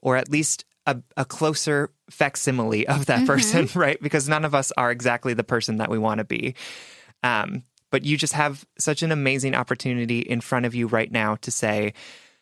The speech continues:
Speaker 1: "This can be done, and I can now move forward."
Speaker 2: Absolutely. And the first step, P M, is granting yourself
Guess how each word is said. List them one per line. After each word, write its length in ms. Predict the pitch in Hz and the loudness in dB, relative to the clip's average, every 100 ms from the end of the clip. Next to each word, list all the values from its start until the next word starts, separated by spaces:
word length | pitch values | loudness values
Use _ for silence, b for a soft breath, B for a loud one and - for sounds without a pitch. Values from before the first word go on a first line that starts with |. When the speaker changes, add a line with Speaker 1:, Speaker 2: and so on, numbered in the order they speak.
| B _ _ - | B _ _ -4
Speaker 1:
"This 220 | 143 - | 0 0
can 180 | 147 151 | -2 -2
be 140 | 135 | -2
done, 580 | 113 104 107 107 135 170 - | -2 0 2 2 0 -4 -6
and 140 | 135 - | -4 -2
I 160 | 123 123 | -2 -2
can 240 | 139 127 | -2 -2
now 180 | 117 107 | 0 0
move 220 | 107 107 | 0 -4
forward." 520 | - - 90 90 - - _ _ _ _ _ _ | -2 -2 0 -2 -4 -6 _ _ _ _ _ _
Speaker 2:
Absolutely. 800 | 185 185 - 208 190 208 202 180 - B B B _ _ _ _ _ _ _ - | -10 -10 -6 -6 -4 -4 -6 -6 -10 B B B _ _ _ _ _ _ _ -4
And 140 | 220 | -2
the 60 | 202 | -2
first 400 | - 226 226 - | -4 -4 -4 -4
step, 300 | - 220 269 - | -2 -2 -2 -4
P 160 | 254 | -2
M, 380 | 240 269 277 294 - _ _ _ _ _ _ _ _ _ _ | 0 2 0 -2 -6 _ _ _ _ _ _ _ _ _ _
is 180 | 214 190 | -2 0
granting 460 | - 202 185 214 202 | 0 -2 0 0 -2
yourself 580 | 190 - 170 165 - | -2 -2 -2 -2 -6